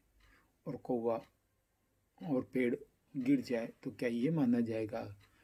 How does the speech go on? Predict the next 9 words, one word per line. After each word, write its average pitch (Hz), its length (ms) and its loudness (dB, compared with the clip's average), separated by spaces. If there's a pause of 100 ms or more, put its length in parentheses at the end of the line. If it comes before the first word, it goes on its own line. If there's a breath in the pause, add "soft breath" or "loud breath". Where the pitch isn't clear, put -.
(240 soft breath)
कि 117 100 -10
कौवे 120 360 0
के 123 140 -8
वजन 117 340 0
से 143 300 -4 (600)
पेड़ 135 200 2
गिर 127 240 2
गया 127 220 -2
है? - 140 -16